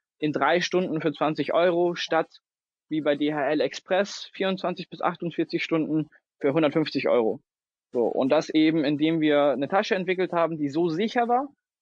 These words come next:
dass man darin praktisch alles einfach versenden konnte, dazu noch eine App, ähm, die das auch alles einfacher gemacht hat. Und, ähm, da hatten wir eben einfach schlichtweg den U S P,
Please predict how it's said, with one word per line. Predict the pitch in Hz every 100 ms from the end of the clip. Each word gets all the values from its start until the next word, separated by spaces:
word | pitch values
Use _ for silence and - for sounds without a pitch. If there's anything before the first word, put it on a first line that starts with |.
| _
dass | - 156
man | 175 156
darin | 147 160 170 165
praktisch | 165 156 147 -
alles | 165 196 196
einfach | 170 165
versenden | 151 151 196 202
konnte, | - 190 175
dazu | 156 160
noch | 143
eine | 143 92
App, | 226 - _ _ _ _ _
ähm, | 165 151 156
die | 151
das | 160 139
auch | 202
alles | 180 190 -
einfacher | 214 240 233 220
gemacht | 208 208 220 -
hat. | 214 - - _ -
Und, | 165 180 185 - _ _ _ _ _ _ _ _ _ _ _ _ _ -
ähm, | 143 143 143 139
da |
hatten | 160 185 190
wir | 180
eben | 131 170
einfach | 123 165 165
schlichtweg | - 170 170 165
den | 160 151
U | 147
S | -
P, | - 208 220